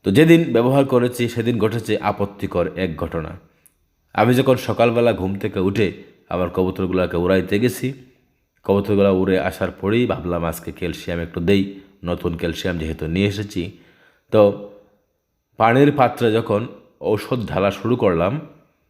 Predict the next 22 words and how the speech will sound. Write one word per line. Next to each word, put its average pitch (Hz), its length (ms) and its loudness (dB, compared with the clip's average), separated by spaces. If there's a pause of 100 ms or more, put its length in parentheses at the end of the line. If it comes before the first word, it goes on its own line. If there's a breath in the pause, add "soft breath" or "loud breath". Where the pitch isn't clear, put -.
(480)
বোতলটাকে 104 460 2
ঝাঁকিয়ে 101 400 0
নিয়ে 113 140 0
শুরু - 220 -6
করলাম 101 420 0 (840 soft breath)
ঢালা, 98 400 2
তখন 123 240 0
দেখলাম 98 420 0
অন্যরকম 90 500 -4
একটা 87 360 -6
অবস্থা। 85 520 -10 (280)
কী 143 140 6
অবস্থা? 135 440 0 (120)
ঔষধটা 120 720 -2
আমার 98 240 -2
কাছে 101 260 -6
একদম 98 320 -2
নষ্ট, 107 440 -2
নষ্ট 131 520 -2
ভাব 82 280 -2
লাগতেছে। - 680 -10 (460 soft breath)
যেমন 131 340 4